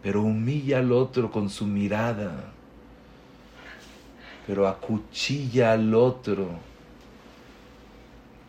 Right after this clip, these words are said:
con su manera de comportarse. Tienes que aprender y ver qué es lo que Akadosh Baruj Hu está buscando de ti.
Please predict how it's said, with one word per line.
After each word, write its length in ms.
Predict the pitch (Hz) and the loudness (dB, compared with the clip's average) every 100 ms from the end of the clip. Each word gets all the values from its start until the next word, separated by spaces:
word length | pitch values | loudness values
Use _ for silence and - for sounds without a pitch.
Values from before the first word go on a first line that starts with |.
| - - - - - - - - - - - | -20 -20 -20 -20 -20 -20 -20 -20 -20 -20 -12
con 180 | - 87 | -10 -8
su 140 | - | -4
manera 400 | 98 95 107 113 | 0 0 0 2
de 140 | 110 101 | 0 0
comportarse. 880 | 95 90 87 90 95 - 95 - - - - - - - - - - - - - - - - - - - - - | -4 -6 -8 -8 -10 -10 -12 -12 -14 -16 -20 -20 -20 -20 -20 -20 -20 -20 -20 -20 -20 -20 -20 -20 -20 -20 -20 -10
Tienes 260 | 113 123 | -6 -6
que 100 | - | -6
aprender 680 | 110 98 95 98 107 110 87 87 - - - - - - - - | -8 -6 -6 -4 -4 -4 -6 -10 -18 -20 -20 -20 -20 -20 -20 -20
y 60 | - | -14
ver 340 | 92 107 107 82 - - - - - - - - - - - - - - | -6 -6 -6 -10 -16 -20 -20 -20 -20 -20 -20 -20 -20 -20 -20 -20 -20 -16
qué 80 | - | -8
es 80 | 110 | -2
lo 100 | 127 | 0
que 80 | 113 | 0
Akadosh 380 | 95 98 104 110 | -2 -2 -2 -2
Baruj 260 | 90 87 | -4 -6
Hu 40 | 107 | -10
está 200 | - 104 | -8 -8
buscando 480 | 101 - 101 101 | -8 -6 -6 -4
de 100 | 92 | -6
ti. 280 | 87 - 98 | -6 -8 -10